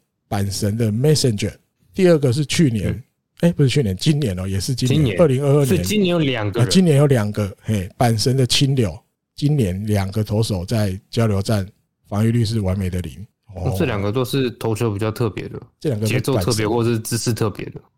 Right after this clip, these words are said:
Speaker 1: 哦，对耶，青柳也是比较怪的，怪头感觉的齁。
Speaker 2: 嗯。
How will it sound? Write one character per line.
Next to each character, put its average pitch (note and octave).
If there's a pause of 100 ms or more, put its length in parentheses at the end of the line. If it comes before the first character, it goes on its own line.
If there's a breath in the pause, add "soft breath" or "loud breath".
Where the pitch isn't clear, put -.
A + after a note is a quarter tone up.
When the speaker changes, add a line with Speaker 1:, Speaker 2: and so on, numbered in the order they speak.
(100)
Speaker 1:
哦， G#2+
对 G#2
耶， E2+
青 A#2
柳 A2
也 F2
是 G2 (380)
比 G2+
较 G2+ (440)
怪 G2+
的， F2+ (160)
怪 D#3
头 F#2+
感 F2
觉 D2
的 D#2+
齁。 F#2+ (260)
Speaker 2:
嗯。 G2